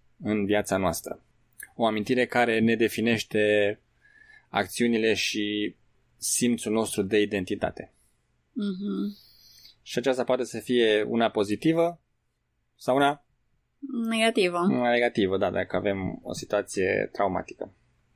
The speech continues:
Speaker 1: traumatizantă. Um, ca și exemplu de eveniment, de moment definitoriu, aș putea să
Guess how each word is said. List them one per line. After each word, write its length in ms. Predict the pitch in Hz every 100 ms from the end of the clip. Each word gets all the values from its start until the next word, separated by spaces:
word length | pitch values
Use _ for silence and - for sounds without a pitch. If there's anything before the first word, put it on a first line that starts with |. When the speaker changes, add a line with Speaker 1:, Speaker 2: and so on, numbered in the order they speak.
| -
Speaker 1:
traumatizantă. 680 | 104 95 104 92 - - - _ _ _ _ _ _ _ _ _ _
Um, 380 | 123 113 110 110
ca 160 | -
și 100 | 131
exemplu 400 | 131 127 127 120
de 800 | 117 117 117 113 113 110 107 - -
eveniment, 600 | - 110 113 110 110 110
de 480 | 110 113 107 101 101 101 101 - _ _
moment 380 | 131 107 113 117
definitoriu, 1000 | 110 - 101 95 131 143 139 135 131 131
aș 160 | - -
putea 240 | - 123
să 460 | 117 - 113 110 107